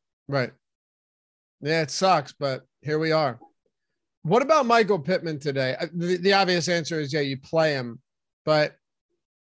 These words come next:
he's, as far as pricing goes, Michael Pittman is the highest priced player on this slate.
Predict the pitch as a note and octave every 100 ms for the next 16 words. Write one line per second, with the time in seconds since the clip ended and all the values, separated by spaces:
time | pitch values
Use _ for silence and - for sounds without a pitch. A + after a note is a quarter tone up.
0 | - D3+ G#3 F#3+ C3+ _ _ _ _ _
1 | _ _ _ F#3 - A#3 F#3+ - - E3+
2 | F#3+ - A3+ A3+ A#3+ C4 G#3+ - _ _
3 | _ _ _ _ _ - F3 A3+ D4 G#3+
4 | B3 G#3 G3 D#3 D#3+ C3 D#3+ F3 F#3 -
5 | - E3 D#3+ C#3+ _ D#3 D3+ C3+ C3 E3
6 | D3+ D3 C3+ C3+ - C3 -